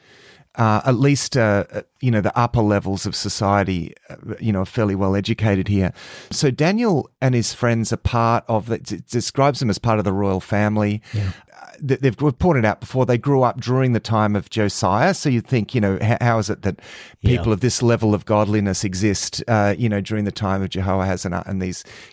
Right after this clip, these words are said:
Speaker 1: kings,
Speaker 2: Follow-,
Speaker 1: y-, you know,
Speaker 2: following
Speaker 1: Jehoi-,
Speaker 2: Josiah. Yeah.
Speaker 1: Jehoiakim and Jehoiachin and
Speaker 2: Yeah.
Speaker 1: Zedekiah. And, well, actually, these guys grew up, uh, during Josiah's revival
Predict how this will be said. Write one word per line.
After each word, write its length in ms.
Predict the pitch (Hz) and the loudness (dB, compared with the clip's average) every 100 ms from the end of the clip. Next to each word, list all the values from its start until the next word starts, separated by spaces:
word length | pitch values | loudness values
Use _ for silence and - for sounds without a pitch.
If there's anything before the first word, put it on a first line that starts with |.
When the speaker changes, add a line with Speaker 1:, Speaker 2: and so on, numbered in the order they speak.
| 107 | -6
Speaker 1:
kings, 380 | 117 101 90 - | -4 -4 -2 0
Speaker 2:
Follow-, 280 | 107 104 | 0 0
Speaker 1:
y-, 180 | 107 107 | -2 -2
you 80 | - | 0
know, 0 | |
Speaker 2:
following 280 | 135 131 113 | 2 2 2
Speaker 1:
Jehoi-, 40 | 107 | 2
Speaker 2:
Josiah. 280 | 113 113 | 2 4
Yeah. 80 | 123 | 2
Speaker 1:
Jehoiakim 560 | 113 101 107 104 117 101 | 0 0 0 0 -2 -4
and 100 | 92 | -4
Jehoiachin 580 | 95 98 98 - 98 95 | -4 -2 -4 -4 -6 -6
and 160 | 87 | -6
Speaker 2:
Yeah. 100 | 101 | -4
Speaker 1:
Zedekiah. 480 | 98 101 92 95 90 | -4 -4 -4 -2 -4
And, 120 | 90 - - - | -6 -12 -18 0
well, 220 | 143 131 | 2 2
actually, 320 | 139 131 127 113 | -2 -2 -2 0
these 220 | 120 104 | 0 0
guys 300 | 110 101 95 | 0 0 0
grew 300 | 113 110 101 | 0 2 4
up, 320 | 104 90 - - - | 2 -2 -8 -10 -4
uh, 240 | 92 92 - 104 | -2 -2 -4 -4
during 300 | 95 95 90 | -2 -2 0
Josiah's 600 | 95 - 90 85 90 - | -2 -2 -2 -2 -6 -4
revival 640 | 101 95 92 95 95 90 | -4 0 0 0 -2 -6